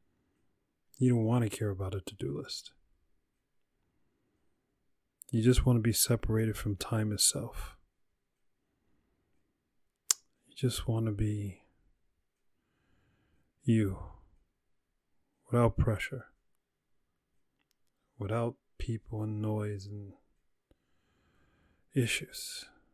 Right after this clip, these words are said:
I've been thinking a lot about that.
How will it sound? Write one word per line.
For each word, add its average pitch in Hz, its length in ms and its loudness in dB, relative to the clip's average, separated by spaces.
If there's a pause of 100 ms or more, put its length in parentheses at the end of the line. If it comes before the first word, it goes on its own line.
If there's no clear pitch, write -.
(2500)
I've 120 100 2
been 127 120 4
thinking 110 240 4
a 87 100 -2
lot 95 360 -2
about 90 320 -12
that. - 180 -18